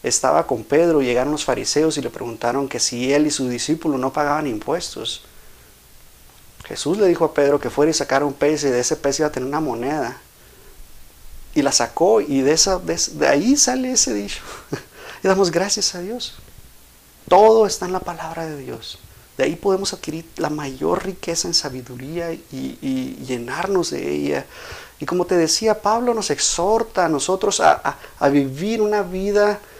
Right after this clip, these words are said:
característica en sabiduría. O sea que nosotros podemos agarrar de la palabra de Dios todo lo que necesitamos para ser buenos hijos, buenos esposos y esposas,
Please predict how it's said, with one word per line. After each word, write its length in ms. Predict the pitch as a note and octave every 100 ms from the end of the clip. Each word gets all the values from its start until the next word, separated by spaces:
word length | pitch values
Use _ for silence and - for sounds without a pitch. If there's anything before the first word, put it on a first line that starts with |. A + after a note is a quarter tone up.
| - - -
característica 960 | E3 D#3+ - C3+ C#3 G3+ - - -
en 100 | F#3
sabiduría. 760 | D3 D#3 C3+ B2 B2 D#3 F3 D3
O 20 |
sea 160 | C3 E3
que 140 | G3+
nosotros 360 | D#3+ F#3+ A#3+ A#3
podemos 800 | - F3+ F3 G#3 C#4 B3 - - - - - - -
agarrar 580 | D#3 D#3+ E3 G3 G#3+ - - -
de 140 | D#3+ D#3
la 160 | D3
palabra 400 | - D#3+ F#3+ A3
de 80 | F3+
Dios 380 | F3 G3 - - -
todo 280 | G3+ G3+ G3+
lo 140 | F3+
que 100 | E3
necesitamos 760 | D#3 - C#3+ C3+ - D#3+ E3 -
para 240 | D3 C3+
ser 360 | - D#3 E3 E3 - - - -
buenos 540 | A#2+ A#2+ C#3+ C3 - B2+
hijos, 540 | B2+ - - - - -
buenos 580 | - A#2+ C3 C#3 C3+ B2+
esposos 680 | A2+ - - C#3 C3+ - A#2+
y 60 | A#2+
esposas, 800 | A2+ - C3 C3 - B2+ -